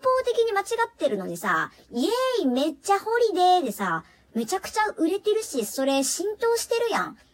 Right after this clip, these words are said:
だからもう言ったもん勝ちなのよ。そういうこと。別に松浦綾は逆ギレして逃げたわけじゃないけど、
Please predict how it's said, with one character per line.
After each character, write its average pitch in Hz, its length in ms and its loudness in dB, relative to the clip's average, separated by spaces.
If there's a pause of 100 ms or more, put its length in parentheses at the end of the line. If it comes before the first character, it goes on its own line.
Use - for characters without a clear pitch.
(180)
だ 294 100 -4
か 220 120 -4
ら 196 120 2
も 220 140 0
う - 100 -6
言 262 140 4
っ - 20 -2
た 466 260 -2
も - 20 0
ん 494 200 -2
勝 480 160 -2
ち 480 180 -8
な - 80 -4
の - 40 -6
よ。 - 180 -8
そ 294 200 -8
う - 20 -2
い 381 40 -2
う 381 40 -4
こ 359 140 -2
と。 - 220 0 (380)
別 233 220 -2
に 381 120 -4
松 370 260 -6
浦 349 120 -2
綾 233 240 0
は 190 80 -2
逆 208 220 -4
ギ 277 100 -4
レ 311 60 -2
し - 60 -6
て 285 80 -4
逃 302 140 0
げ 294 80 -2
た 220 80 0
わ 190 60 0
け 196 80 -4
じ 180 60 -10
ゃ 180 40 -6
な 196 100 -4
い 196 80 -6
け 190 100 -10
ど、 196 280 -4